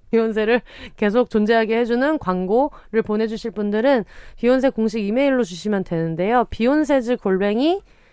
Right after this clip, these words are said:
지메일 닷컴, 비이에이치오엔에스이에스 골뱅이 지메일 닷컴으로 해주시고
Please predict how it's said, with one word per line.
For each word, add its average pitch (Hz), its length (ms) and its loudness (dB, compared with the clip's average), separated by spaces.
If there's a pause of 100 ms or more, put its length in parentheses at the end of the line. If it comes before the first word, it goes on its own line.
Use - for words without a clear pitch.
(200)
지메일 226 400 0
닷컴, 175 460 -4
비이에이치오엔에스이에스 202 1800 -2
골뱅이 190 640 -4
지메일 190 340 -2
닷컴으로 185 480 -6
해주시고 247 600 0